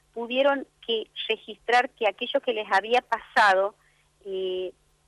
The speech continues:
tenía que ver con la destitución de los derechos y tenía que ver con el atentado contra su condición humano como sujeto, ¿no? Entonces, desde lo personal, em,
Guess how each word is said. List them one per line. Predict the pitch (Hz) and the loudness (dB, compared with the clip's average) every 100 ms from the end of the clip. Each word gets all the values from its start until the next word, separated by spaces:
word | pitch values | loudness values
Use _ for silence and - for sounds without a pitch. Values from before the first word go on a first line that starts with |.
| _ _ _ _ _ | _ _ _ _ _
tenía | 226 240 262 | -2 0 -2
que | - 254 | -2 0
ver | 240 240 240 _ | 4 4 2 _
con | 214 | -2
la | 202 | 0
destitución | 190 185 202 - 202 214 208 | -2 -6 -14 -16 -12 -8 -6
de | 208 | -4
los | 208 | -4
derechos | 202 185 202 196 - 190 | -4 -2 -4 -6 -10 -12
y | 196 | -12
tenía | 185 196 196 | -10 -8 -8
que | - 190 | -8 -2
ver | 196 202 | 0 0
con | 190 202 | -4 -4
el | 180 | -4
atentado | 160 170 175 180 185 | -4 -6 -4 -2 -2
contra | 185 190 180 | -4 -10 -10
su | 175 | -14
condición | - 165 165 170 - 190 | -10 -10 -10 -12 -8 -6
humano | 180 180 170 175 180 _ _ - | -4 -2 -2 -4 -8 _ _ -12
como | 180 175 | -10 -10
sujeto, | - - 156 156 - 160 | -12 -16 -14 -14 -16 -14
¿no? | 196 269 _ _ _ _ _ _ | -14 -16 _ _ _ _ _ _
Entonces, | 190 180 190 190 214 202 _ _ | -20 -6 -4 -4 -6 -6 _ _
desde | 185 180 180 | -10 -8 -6
lo | 185 180 | -2 -2
personal, | - 170 - 180 190 220 262 240 | -2 -8 -6 -4 2 2 2 -4
em, | 190 180 175 175 | -10 -8 -8 -8